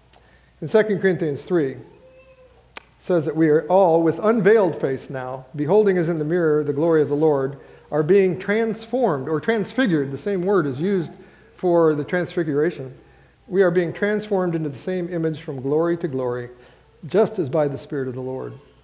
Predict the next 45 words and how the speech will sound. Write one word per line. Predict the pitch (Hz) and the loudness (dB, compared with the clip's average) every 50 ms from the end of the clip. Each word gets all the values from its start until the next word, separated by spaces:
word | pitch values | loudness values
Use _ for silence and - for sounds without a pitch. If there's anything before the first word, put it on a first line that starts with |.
| _ _ _ _ | _ _ _ _
So | - 165 | -10 -8
the | 147 | -8
Spirit | 139 - 226 233 208 185 | -6 0 2 4 4 6
of | 160 | 4
the | 160 | 4
Lord | 165 160 156 | 4 4 4
is | 147 - | 2 0
transforming | - - 175 151 - - - 202 214 233 214 180 151 127 127 | -4 -4 -6 -6 -6 -6 -2 2 2 4 4 2 0 -2 -4
us | 120 131 123 - - - - _ _ _ _ | -6 -8 -10 -12 -16 -20 -20 _ _ _ _
from | 170 156 143 | -8 -4 0
glory | 143 151 151 151 156 151 | 2 2 4 4 2 0
to | 147 | -2
glory, | 131 135 127 123 123 123 127 | -4 -4 -4 -4 -4 -6 -4
more | 135 147 160 160 151 | -2 0 0 0 0
and | 139 | -2
more | 139 139 139 131 131 131 - - - _ _ - | -4 -6 -6 -6 -8 -10 -12 -20 -20 _ _ -10
into | 151 147 139 | -6 -4 -4
the | 127 - | -4 -4
image | 147 143 139 123 117 | -6 -6 -6 -6 -6
of | 131 120 113 | -8 -10 -10
the | 120 | -10
Lord. | 120 127 135 135 127 123 117 110 - - _ _ _ _ _ _ _ | -8 -6 -6 -4 -6 -6 -10 -12 -18 -20 _ _ _ _ _ _ _
And | 185 185 | 0 0
our | 202 | 2
minds | 180 190 233 294 349 262 170 175 | 4 4 2 2 2 2 2 2
are | 160 | 2
being | 143 147 139 139 127 | 2 0 -4 -6 -6
transformed | - 156 135 127 120 - - 135 127 123 131 143 165 160 - - - _ _ - | -8 -8 -8 -8 -10 -12 -10 -10 -8 -8 -8 -8 -10 -12 -14 -18 -20 _ _ -6
as | 170 151 139 156 | -6 -4 -2 0
we | 160 151 147 - - | -2 -2 -2 -4 -6
meditate | 151 143 160 160 165 160 170 147 139 | -4 -2 -2 -2 -2 -2 -2 -2 -2
on | 143 139 143 151 165 165 | -2 -4 -4 -4 -4 -4
and, | 139 131 127 123 127 - - _ _ - | -6 -6 -8 -12 -14 -18 -20 _ _ -12
and | 147 135 | -10 -8
obey | 131 127 139 139 139 139 143 143 143 143 143 - - - - - - | -6 -4 -2 0 0 0 0 0 -2 -4 -10 -16 -20 -20 -20 -18 -12
the | 143 135 135 131 131 | -8 -6 -6 -4 -4
Word | 131 135 151 190 165 135 135 143 156 160 - - - - _ - | -4 0 2 2 2 2 2 0 -2 -6 -10 -14 -20 -20 _ -12
as | - 135 131 | -10 -8 -8
the | 131 135 | -4 -4
Holy | 147 143 135 | -4 -4 -4
Spirit | 120 - - 156 147 139 127 | -6 -8 -4 -2 -2 -2 -2
illuminates | 127 135 147 151 143 135 123 117 123 - | -4 -4 -6 -6 -6 -6 -6 -8 -8 -10
it | 123 - - | -14 -12 -8
to | - 160 139 | -6 -4 -4
us | 127 123 - - | -6 -6 -10 -16